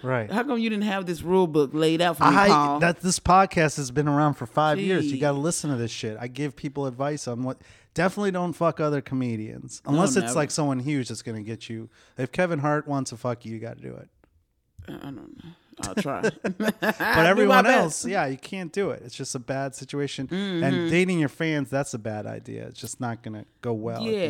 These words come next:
Speaker 1: end.
Speaker 2: it didn't go bad, but it's
Speaker 1: Okay.
Speaker 2: just, I kinda tapered off. It's just me.
Speaker 1: But we're in, you're, you're, it's hard dating entertainers, and you can't date other comedians. You can date other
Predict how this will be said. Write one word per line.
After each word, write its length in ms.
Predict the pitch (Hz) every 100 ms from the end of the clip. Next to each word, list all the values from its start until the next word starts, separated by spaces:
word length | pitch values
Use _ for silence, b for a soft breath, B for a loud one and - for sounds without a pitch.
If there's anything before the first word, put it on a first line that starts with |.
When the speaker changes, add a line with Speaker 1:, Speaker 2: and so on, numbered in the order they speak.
| 110
Speaker 1:
end. 140 | 110 -
Speaker 2:
it 100 | 480
didn't 200 | 508 269
go 100 | 170
bad, 400 | 147 180 156 139
but 160 | 147
it's 60 | 156
Speaker 1:
Okay. 180 | 143 156
Speaker 2:
just, 220 | 151 - -
I 100 | 151
kinda 300 | 185 151 120
tapered 340 | 143 135 120
off. 240 | 117 - 139
It's 140 | 139
just 120 | 139
me. 320 | 135 131 107 - b b -
Speaker 1:
But 140 | 196
we're 220 | 202 208
in, 160 | 208 208
you're, 260 | 165 170 185
you're, 220 | 139 156
it's 180 | 151 143
hard 280 | - 156 147
dating 360 | 143 151 147 151
entertainers, 540 | 147 139 175 151 113
and 160 | 117 131
you 40 |
can't 300 | - 135 123
date 220 | 135 123
other 240 | 131 131 120
comedians. 500 | 123 160 220 135 139
You 80 |
can 120 | 170 175
date 200 | 147 139
other 380 | 147 143 131